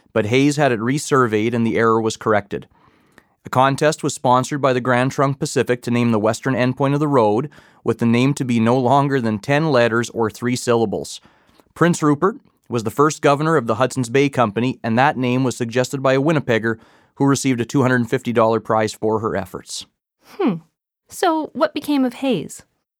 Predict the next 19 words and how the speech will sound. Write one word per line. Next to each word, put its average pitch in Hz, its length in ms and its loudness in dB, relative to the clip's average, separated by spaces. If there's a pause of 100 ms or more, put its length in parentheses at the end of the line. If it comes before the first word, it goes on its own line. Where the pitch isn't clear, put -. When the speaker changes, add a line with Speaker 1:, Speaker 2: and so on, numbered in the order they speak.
(180)
Speaker 1:
Hayes 185 300 2
was 170 140 -2
returning 156 380 0
from 143 180 -2
Britain 135 260 0
in 117 120 0
April 127 260 -2
nineteen 127 480 -2
twelve, 110 420 2
where 113 160 -2
he 123 60 -2
had 120 140 -2
been 123 120 -2
securing 135 460 -2
additional 147 340 -2
financing 117 680 -2
for 127 100 -8
the 120 100 -2
railway, 98 540 -2